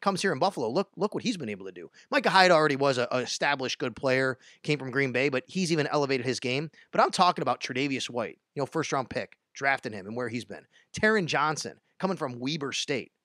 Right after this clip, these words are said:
right? Think about Dean Jackson last year, what he did as a rookie coming out of Pitt.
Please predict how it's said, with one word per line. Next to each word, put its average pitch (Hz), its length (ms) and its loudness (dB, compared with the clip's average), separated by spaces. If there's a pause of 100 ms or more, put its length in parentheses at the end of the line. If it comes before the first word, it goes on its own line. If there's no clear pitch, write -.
(160)
right? 160 220 2 (540)
Think 214 120 2
about 160 160 -2 (300)
Dean 190 260 2
Jackson 151 440 0
last 101 300 -8
year, 76 220 -18 (240)
what 151 180 2
he 160 140 0
did 120 340 -6
as 143 180 0
a 143 60 4
rookie 123 420 -4 (200)
coming 156 180 2
out 131 140 6
of - 100 -8
Pitt. 123 220 -4